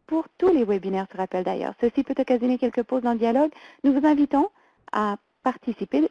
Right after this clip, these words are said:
dans la conversation de la boîte de dialogue dans la, la langue officielle de votre choix. Nous avons consacré du temps pour des questions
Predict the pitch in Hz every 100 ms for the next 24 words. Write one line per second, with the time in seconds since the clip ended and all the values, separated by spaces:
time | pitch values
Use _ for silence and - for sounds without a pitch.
0 | - 214 208 202 196 220 202 196 185 277
1 | 320 233 185 190 180 190 185 240 247 -
2 | - - 190 170 247 311 269 226 214 208
3 | 196 226 - 196 247 247 208 - 196 -
4 | - _ - - - 294 294 294 302 285
5 | - - 285 214 226 - 208 277 285 220
6 | 214 - 214 - 208 208